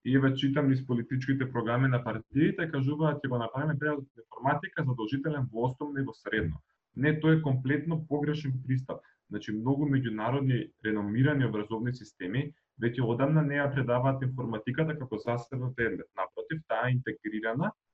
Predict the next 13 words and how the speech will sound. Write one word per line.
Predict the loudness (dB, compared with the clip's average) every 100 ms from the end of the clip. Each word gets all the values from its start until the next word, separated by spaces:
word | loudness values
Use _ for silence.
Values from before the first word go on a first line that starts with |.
| _ -4
во | 0
наставните | 2 2 0 0 -2 -6
содржини | -6 -4 -2 2 2 2
по | -2
сите | -4 -4 0
предмети. | 0 0 -2 -6 -12 _ _ _
И | 2
така, | 4 4 2 0 -6 0
ем | 4 6
не | 4 2
создава | 2 2 4 2 4 2 0 -4 2
уште | 2 4 4
еден, | 4 4 2